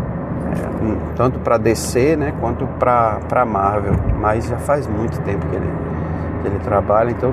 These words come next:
tem muita, muita história pra contar. E aí comecei a, a conversar s-,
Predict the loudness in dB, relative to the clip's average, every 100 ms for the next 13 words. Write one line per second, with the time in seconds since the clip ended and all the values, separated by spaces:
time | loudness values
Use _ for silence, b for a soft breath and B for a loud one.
0 | 2 0 2 0 0 0 0 0 0 0
1 | -2 0 0 0 -4 -4 -4 -6 0 0
2 | 2 2 2 -2 2 4 4 4 4 2
3 | 2 2 2 0 0 -2